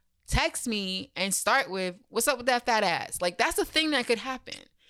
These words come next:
That's a thing that has happened in the past three years. So some of those things I just ignore. Like, "Oh, there's so-and-so." Like, "Hey, what's up?" Whatever. Or "Block it," or whatever.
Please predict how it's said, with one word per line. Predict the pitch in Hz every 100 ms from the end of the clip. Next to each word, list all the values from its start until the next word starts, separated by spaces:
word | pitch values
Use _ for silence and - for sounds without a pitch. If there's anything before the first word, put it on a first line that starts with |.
| -
That's | 349
a | 453
thing | 381
that | 302
has | 247 285 277
happened | 196 - - -
in |
the | 156
past | 165 151 -
three | 165
years. | 151 147 - - - _ - -
So | - 226 214 196 - _ _ _ _
some | - - 294 359
of |
those | 330 294 -
things | 262 247 233 226 226 -
I | 220 233
just | 233 226 -
ignore. | 226 202 185 247 151
Like, | 151 -
"Oh, | 151 151 156
there's | - 170 156
so-and-so." | - 147 147 - -
Like, | - 160
"Hey, | 190 185
what's | 160 -
up?" | - - -
Whatever. | - - 180 - _ _ -
Or | 190
"Block | 175 156 143 -
it," | 156
or | - 180
whatever. | 220 220 170 -